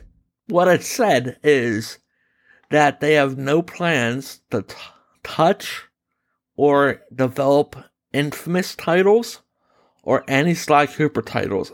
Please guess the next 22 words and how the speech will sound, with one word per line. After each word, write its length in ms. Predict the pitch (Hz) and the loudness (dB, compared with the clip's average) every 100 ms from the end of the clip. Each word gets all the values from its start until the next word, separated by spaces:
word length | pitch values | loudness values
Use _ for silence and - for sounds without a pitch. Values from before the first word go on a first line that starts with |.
| - - | -12 -2
at 260 | 123 113 | -2 -2
this 160 | - 110 | -4 -8
present 460 | - 123 107 95 - | -6 -8 -6 -8 -10
moment. 320 | 92 65 - _ _ _ _ _ _ _ _ _ | -12 -12 -18 _ _ _ _ _ _ _ _ _
The 80 | - | -14
door 360 | 113 117 123 156 | -2 0 4 2
is 220 | - 131 | 2 -2
open, 540 | 98 135 - 180 185 - _ _ _ _ _ _ _ - | 0 0 2 -2 -2 -10 _ _ _ _ _ _ _ -2
but 400 | 143 131 - _ _ _ _ _ | 2 2 0 _ _ _ _ _
we 280 | - 95 139 | -10 0 2
have 200 | 131 117 | 2 0
no 220 | 123 131 | 0 0
plans 500 | 139 - 120 117 85 | 0 -4 -2 -2 -4
to 60 | - | -8
develop 440 | - 98 87 85 | -8 -6 -6 -6
it, 200 | - - _ _ _ _ | -6 -6 _ _ _ _
nor 340 | - 120 127 139 | -4 2 4 4
does 220 | 135 - - | 2 0 -4
any 400 | 110 117 117 - | -2 0 -2 -6
studio 680 | - - - 95 90 78 - - | -12 -10 -4 -4 -2 -2 -4 -8
out 240 | 57 - | -16 -14
there. 260 | - - | -18 -20